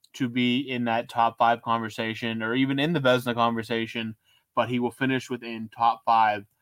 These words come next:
of Vezina Trophy voting this coming season.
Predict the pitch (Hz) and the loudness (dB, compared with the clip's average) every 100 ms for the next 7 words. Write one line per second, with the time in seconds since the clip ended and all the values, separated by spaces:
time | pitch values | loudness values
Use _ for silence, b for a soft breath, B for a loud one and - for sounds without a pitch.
0 | _ _ - 104 98 104 - _ _ _ | _ _ -4 -2 -4 -10 -20 _ _ _
1 | _ _ _ 139 120 117 120 113 104 - | _ _ _ -4 0 0 0 -4 -4 -4
2 | 107 117 104 107 104 101 98 95 104 110 | -4 -4 -4 -2 -2 -4 -8 -12 -16 -10
3 | 104 101 - - - 101 101 101 - - | -8 -8 -12 -16 -8 -8 -8 -12 -12 -14
4 | - - 90 | -14 -16 -18